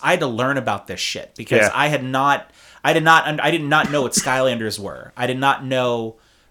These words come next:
Speaker 1: about Disney Infinity. And there was a third one, too, that was a part of the Toys to Life thing.
Speaker 2: Yeah, I can't
Speaker 1: Um,
Speaker 2: remember what it
Speaker 1: I'm
Speaker 2: was.
Speaker 1: trying to remember what it is, too. I, I, obviously, I didn't pick up on that one, but
Speaker 2: Yeah, but the, the concept is very similar to what Nintendo does with Amiibo figures. Now it's,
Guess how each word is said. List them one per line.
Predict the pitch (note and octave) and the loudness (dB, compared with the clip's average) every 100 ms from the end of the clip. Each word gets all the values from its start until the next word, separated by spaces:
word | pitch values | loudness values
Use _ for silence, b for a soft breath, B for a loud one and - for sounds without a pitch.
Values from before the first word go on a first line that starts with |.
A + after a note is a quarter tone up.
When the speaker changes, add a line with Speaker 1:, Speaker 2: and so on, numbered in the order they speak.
| b | b
Speaker 1:
about | A#2+ C3 B2 A2+ | -2 -2 -2 -4
Disney | C3 A#2 A#2 | -8 -6 -8
Infinity. | G#2+ - A#2 A2 F2+ D#2+ | -8 -6 -6 -6 -10 -12
And | C#3 | -6
there | G#3+ | -4
was | F#3 | -4
a | |
third | D3+ B3 C#4 D3+ | -6 -6 -4 -6
one, | A2+ G2 | -8 -8
too, | - B3+ G2+ - - _ _ - | -8 -6 -8 -10 -20 _ _ -8
that | C3 | -6
was | A#2+ | -6
a | A2 | -6
part | - B2 A2 | -4 -2 -2
of | G2+ | -6
the | G#2 | -12
Toys | - A2+ G2+ | -8 -8 -8
to | - | -8
Life | G#2 F#2 F2 | -8 -8 -10
thing. | - F2 E2 - - | -12 -14 -14 -20 -14
Speaker 2:
Yeah, | G#2 A2 A2 G#2 _ | -10 -8 -10 -12 _
I | A#2 A2+ | -2 0
can't | G#2+ F#2+ | 0 -4
Speaker 1:
Um, | |
Speaker 2:
remember | G2 - | -8 -10
what | G2+ G2+ | -10 -10
it | - | -10
Speaker 1:
I'm | B2+ | -8
Speaker 2:
was. | B2 | -8
Speaker 1:
trying | - D#3 | -6 -4
to | |
remember | D3 C3+ C3 | -4 -6 -4
what | A#2+ | -4
it | A2 | -4
is, | G#2+ G#2 - - - | -6 -6 -8 -10 -12
too. | - B2 F2 | -8 -6 -6
I, | A2 | -8
I, | G#2+ G#2 - | -10 -14 -12
obviously, | A#2 A2+ - G#2 | -10 -8 -6 -6
I | |
didn't | G2 E2+ F#2 _ _ | -8 -12 -18 _ _
pick | A2+ G2+ | -12 -10
up | A#2 | -8
on | A2 G2 | -6 -8
that | F2 | -10
one, | F2+ F2 | -12 -12
but | E2+ - b b | -14 -16 b b
Speaker 2:
Yeah, | B2+ | 2
but | G#2+ C3+ | 4 2
the, | C#3 - | 0 0
the | D3+ | 0
concept | D3 D3+ C#3+ C#3 - | 2 0 2 0 2
is | B2+ A#2 | -2 2
very | B2 | 2
similar | A2+ C#3 A2+ A2 | 2 -2 0 0
to | G2+ A2 | 0 0
what | A2 | 0
Nintendo | A2 G#2 A2 A2 | -2 -8 -4 -2
does | G#2+ G#2+ G#2 | 0 -2 -4
with | G2+ | -6
Amiibo | G#2+ A2+ G#2+ G#2 | -4 -2 -2 -2
figures. | A2+ G#2 G#2 | -4 -4 -4
Now | B2+ B2 A#2 | 0 2 2
it's, | A2 - | -2 -6